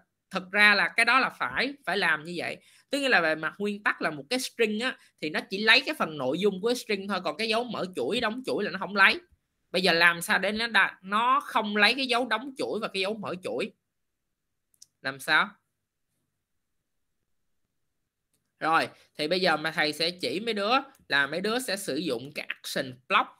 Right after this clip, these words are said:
đúng không? Mấy đứa đã được học cái action block này rồi, nè, nãy mấy đứa đã sử dụng rồi. Thì bây giờ mấy đứa sẽ tiếp tục sử dụng cái action block này. Thì khi mà mấy đứa sử dụng action block này thì mấy đứa sử dụng cái save chấm text, tức nghĩa là cái phần, cái phần từ mà nó trả về đó.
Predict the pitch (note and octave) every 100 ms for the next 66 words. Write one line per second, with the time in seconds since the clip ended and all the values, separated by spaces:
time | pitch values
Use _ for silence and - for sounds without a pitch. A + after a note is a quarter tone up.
0 | - C3+ F#3 F3+ G3 B3 C4+ E3 G#3 F3
1 | D3+ - C#3+ - A3+ - D#3+ D3 G3 C4
2 | D#3 C#3+ C3+ C3 C3 B2 B2 C#3 G#3+ G3
3 | E3+ G#3 F#3 F#3 E3 D3+ B2+ C#3 G#2+ -
4 | _ - _ F#3 F3+ A#3 G3+ F#3+ A#3 C4
5 | A#3 A3+ D#4+ - E3 G3 G3 C#3+ F#3 A3
6 | - E3 C#3+ G3 C4 F3+ A2+ - _ _
7 | - G3 F3+ A3 C4+ C4+ A#3 G#3 C4 D4+
8 | A3 F3 F3+ - F3+ D#3+ A#3 B3+ F3 D#3+
9 | D#3+ F#3+ A#3 C4 G#3 D#3 D3 A3 - A3
10 | F#3+ F#3 G3+ A#3 C4 - - D4 C4 G#3
11 | E3+ A3+ C4 G3 D#3+ D3 C#3 - - B3
12 | A3+ D3+ C#3 E3+ E3 D#3 D#3+ A3 C3+ G#3
13 | G3+ D3+ F#3+